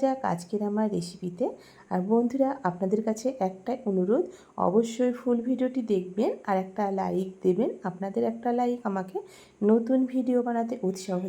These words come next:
জাগায়। আর এই চালের আটার রুটি খাসির মাংসের সঙ্গে খেতে দারুণ লাগে। আর আমার মতো কারা চালের রুটি খেতে পছন্দ করেন, বন্ধুরা অবশ্যই কমেন্ট করে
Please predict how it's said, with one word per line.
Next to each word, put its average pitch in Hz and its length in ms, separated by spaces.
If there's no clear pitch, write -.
জাগায়। 190 300
আর 185 80
এই 226 80
চালের 202 400
আটার 233 280
রুটি 190 260
খাসির 226 360
মাংসের 214 380
সঙ্গে 240 360
খেতে 226 300
দারুণ 208 300
লাগে। 180 260
আর 180 80
আমার 226 260
মতো 247 200
কারা 175 240
চালের 202 300
রুটি - 240
খেতে 233 180
পছন্দ 202 340
করেন, 190 200
বন্ধুরা 226 320
অবশ্যই 202 420
কমেন্ট 233 320
করে 247 140